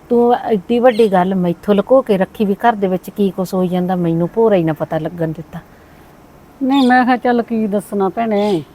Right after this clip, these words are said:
Speaker 2: ਇਹ ਕੋਈ ਬਹਾ-, ਬਹਾਦਰੀ ਵਾਲੀ ਗੱਲ ਸੀ। ਮੈਨੂੰ ਐਂ ਸੀ ਕੀ ਇਹ ਚੱਲ ਵਿੱਚੇ ਵਿੱਚ ਲੋਟ ਆ ਜੇ, ਮੈਂ ਤੇ ਮੁੰਡਾ ਨੂੰ ਲੋਟ ਕਰ ਲਾਂਗੇ,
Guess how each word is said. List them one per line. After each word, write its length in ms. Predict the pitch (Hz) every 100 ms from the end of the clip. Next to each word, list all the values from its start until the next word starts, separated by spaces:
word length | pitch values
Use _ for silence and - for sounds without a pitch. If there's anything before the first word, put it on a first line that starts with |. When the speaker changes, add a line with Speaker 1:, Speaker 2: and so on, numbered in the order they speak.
| - - - - -
Speaker 2:
ਇਹ 220 | 247 269 269
ਕੋਈ 280 | 262 254
ਬਹਾ-, 280 | 220 202 208
ਬਹਾਦਰੀ 480 | 185 233 226 185 208
ਵਾਲੀ 200 | 226 233
ਗੱਲ 220 | 220 214
ਸੀ। 340 | 202 247 240 202
ਮੈਨੂੰ 260 | 240 247
ਐਂ 120 | 247
ਸੀ 120 | 240 254
ਕੀ 120 | 254
ਇਹ 120 | 277
ਚੱਲ 200 | 277 240
ਵਿੱਚੇ 300 | 226 - 240
ਵਿੱਚ 220 | 220 220
ਲੋਟ 280 | 214 208 208
ਆ 80 | 208
ਜੇ, 100 | 202
ਮੈਂ 200 | 208 202
ਤੇ 100 | 202
ਮੁੰਡਾ 280 | 202 190 202
ਨੂੰ 100 | 214
ਲੋਟ 220 | 190 180
ਕਰ 180 | 185 165
ਲਾਂਗੇ, 320 | 165 160